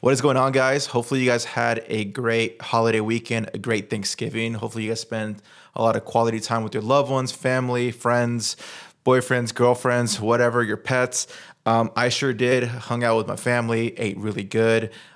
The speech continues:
Um, and now we're back at it, man. It's a work week, so, uh, I've been excited to get back on the grind. Um, I have a lot of things that I wanna talk about, especially things that I just recently purchased with the whole Black Friday and Cyber Monday sales.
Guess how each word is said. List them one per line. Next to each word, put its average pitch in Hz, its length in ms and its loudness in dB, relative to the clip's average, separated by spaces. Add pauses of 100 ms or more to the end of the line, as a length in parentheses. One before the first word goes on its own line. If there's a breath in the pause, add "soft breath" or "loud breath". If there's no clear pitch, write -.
(140)
Um, 104 420 -4
and 101 120 -6
now 107 140 0
we're 110 100 -2
back 113 320 -2
at 156 160 0
it, 113 80 -4
man. 113 160 -2
It's 107 160 -6
a 113 40 -6
work 123 300 2
week, 135 240 0
so, 110 320 -2
uh, 107 380 0
I've 101 140 -4
been 110 120 2
excited 107 480 0
to 104 400 -4 (400 loud breath)
get 120 220 0
back 117 200 -4
on 104 100 -4
the 104 60 -6
grind. 113 640 0 (380 loud breath)
Um, 110 380 0
I 87 40 -8
have 117 140 0
a 107 40 0
lot 113 400 2
of 117 100 -2 (220)
things 117 220 -2
that 110 100 2
I - 20 4
wanna 110 180 0
talk 117 280 -4
about, 113 340 2
especially 135 640 -2 (300 loud breath)
things 127 180 -2
that 120 80 2
I 110 60 4
just 113 180 -2
recently 113 300 -4
purchased 113 500 -2
with 113 80 -6
the - 80 -8
whole 113 480 2 (140)
Black 107 260 -2
Friday 113 380 2
and 104 100 -4
Cyber 107 340 0
Monday 131 340 0
sales. 123 460 2